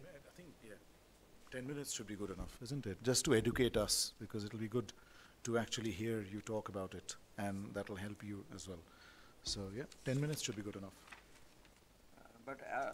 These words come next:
Speaker 2: another, uh, Actually, there is a dispute between third and fourth,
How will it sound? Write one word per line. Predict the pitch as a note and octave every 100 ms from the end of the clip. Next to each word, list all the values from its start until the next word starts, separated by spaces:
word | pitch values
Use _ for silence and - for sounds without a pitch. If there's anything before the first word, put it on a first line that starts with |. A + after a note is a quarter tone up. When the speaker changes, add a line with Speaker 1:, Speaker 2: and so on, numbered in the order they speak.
| -
Speaker 2:
another, | C3 D#3+ E3+ G#3 F#3 F3 D#3+
uh, | D#3 - - - - - - - -
Actually, | - G#3
there | G3 G3
is | F#3+
a |
dispute | E3 D#3 - F3+ D#3+
between | E3 E3+
third | D#3 C3 B2+
and | C#3
fourth, | - F2 -